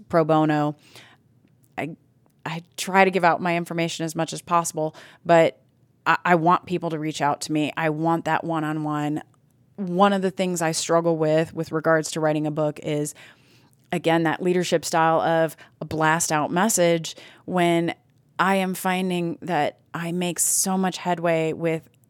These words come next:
conversations like this, one-on-one, sitting with someone. And, and my husband has a great way of saying this, and he will tell people, "Listen, I know, I know you don't believe women can do this, but you haven't met a Lisa Jaster."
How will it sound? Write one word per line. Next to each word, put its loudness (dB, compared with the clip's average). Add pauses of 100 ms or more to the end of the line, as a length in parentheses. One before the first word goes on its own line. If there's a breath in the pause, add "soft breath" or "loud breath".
conversations -4
like -8
this, -4 (280 loud breath)
one-on-one, 0 (280 soft breath)
sitting 2
with 0
someone. 0
And, -2 (480 soft breath)
and 0
my 4
husband 4
has 2
a 0
great 0
way 4
of 0
saying 2
this, -2
and -2 (1600)
he 0
will 0
tell 4
people, -2 (720)
"Listen, 0
I -2
know, 2
I 0
know 0
you 2
don't -2
believe -4
women -2
can -8
do -2
this, -4
but -8
you -6
haven't -6
met -4
a -6
Lisa -6
Jaster." -12